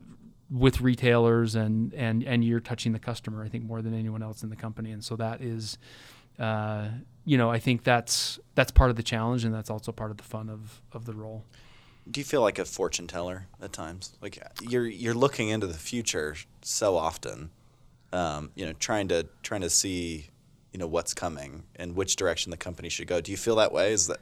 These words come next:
Speaker 2: that's, that wasn't part of the job description,
Speaker 1: Yeah.
Speaker 2: right? Or previous experience you, you needed, but do you feel that way? How is that looking into the future, um, and trying to predict what, you know, where you need to go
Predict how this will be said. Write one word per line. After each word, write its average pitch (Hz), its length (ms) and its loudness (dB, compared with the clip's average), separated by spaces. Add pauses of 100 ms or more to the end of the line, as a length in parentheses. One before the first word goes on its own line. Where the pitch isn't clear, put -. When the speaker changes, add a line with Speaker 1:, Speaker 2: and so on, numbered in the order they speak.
(120)
Speaker 2:
that's, 120 240 4
that 127 180 8
wasn't 127 200 4
part 113 140 8
of 92 60 2
the 90 60 -4
job 98 240 6
description, 82 520 -6 (340)
Speaker 1:
Yeah. 123 180 4
Speaker 2:
right? 87 180 4
Or 92 60 2
previous 98 440 2
experience 95 540 -2
you, 80 180 -4 (260)
you 90 120 -10
needed, 80 420 -6
but - 320 -6
do 110 80 -2
you 107 100 0
feel - 380 2
that 117 160 10
way? 117 160 8
How 139 180 6
is 139 120 6
that 82 160 6
looking 95 480 0 (400)
into 101 180 -4
the 85 80 -2
future, 78 540 -4 (440)
um, 85 220 0
and 85 100 -4
trying 95 280 -2
to 82 140 0
predict 95 500 0
what, 90 280 4 (220)
you 87 60 -2
know, 87 80 0
where 92 160 2
you 85 160 -2
need 85 160 -6
to 80 60 -16
go 82 340 0